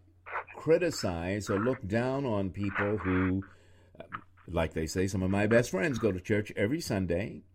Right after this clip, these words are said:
and, and they pray to the statues or to the God in the white robe and, and beard, and, and that's fine until they come out of that church,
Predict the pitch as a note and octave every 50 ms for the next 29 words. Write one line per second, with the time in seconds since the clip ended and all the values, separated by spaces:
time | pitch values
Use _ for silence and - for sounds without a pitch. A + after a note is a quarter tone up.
0 | - - - - - - - _ - - F#2+ G2 G2 G2+ G2+ G2+ G2+ G2 G2+ G2
1 | - - - F#2 F#2+ G2 G2+ G#2 G2+ - - - A#2 B2 B2+ B2+ C3 B2 A2+ -
2 | G#2+ G2 F#2+ F#2 F2+ E2+ F2 F2 - - - F#2+ E2+ F2+ - - A2 A2 A2+ A#2
3 | G#2+ G2+ E2+ E2 - - F2+ F2 F2 E2+ - - - - - - - - - -
4 | - D#2+ F2 E2 D#2 E2+ E2+ E2+ E2+ E2+ F2 E2+ E2+ - - - - - - -
5 | - G2 F2 F2 E2+ E2 E2+ E2+ E2 D2+ D#2+ E2+ E2+ E2+ E2+ E2 E2 E2+ D#2+ E2
6 | E2 D#2+ E2 - - - - - E2+ E2 E2 D#2+ E2 D#2+ E2 E2 E2 F2 F2+ F2
7 | E2+ E2+ F2+ F#2+ F#2+ G2 F2 F2 E2+ E2+ F2 E2+ E2+ - - - - _ _ -
8 | _ - - F#2+ F#2+ F#2+ F2+ F#2 G#2+ A2 A2 A2 - - - - - - - C#3
9 | D#3+ E3+ E3 C3 G#2+ F2 D2 C#2+ D#2 E2+ G#2 B2 C#3 - C#3 A2+ - - - -
10 | - - - - - - G#2 G2+ G#2 G#2 G#2 G2+ F2+ - - - C#3+ D3 B2+ B2
11 | A2 F#2+ F#2+ G#2 G#2+ G#2+ G2+ G2+ G2 G#2 G#2 G2+ G2+ G2+ G2+ G2+ G2 - - -
12 | - - - - A2 G#2 G#2 - A2 A2+ C3 E3 F3+ D3 G2 F2 F2+ D#2 D#2 D2+
13 | - - - D#2 D2+ E2+ - - - - -